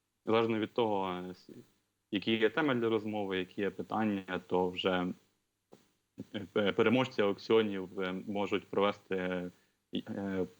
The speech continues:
корисно, якісно, цікаво час із цією людиною. Е, час теж, е, з-, залежить від того, яка є розмова, які є, які є запитання і щ-, і що цікаве ви захочете дізнатися.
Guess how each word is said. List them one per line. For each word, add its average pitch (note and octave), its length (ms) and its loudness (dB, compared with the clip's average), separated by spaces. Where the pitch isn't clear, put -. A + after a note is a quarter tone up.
корисно, - 640 2
якісно, G2+ 440 -2
цікаво F#2+ 420 0
час G2 300 -4
із F#2+ 80 -6
цією G2 280 -4
людиною. A2 520 0
Е, G2 140 2
час G#2 260 0
теж, - 400 -2
е, F#2+ 180 0
з-, G#2 120 -12
залежить G#2+ 320 2
від G#2 140 -2
того, G2 280 2
яка F#2+ 260 -4
є G2 120 0
розмова, G#2+ 460 0
які F#2 260 -4
є, F#2 360 -4
які F#2 220 -4
є G2 100 2
запитання G2 760 0
і G#2 100 -2
щ-, F#2 460 0
і - 40 0
що - 220 2
цікаве F#2+ 760 -4
ви G2 120 2
захочете F#2+ 380 -2
дізнатися. - 480 -6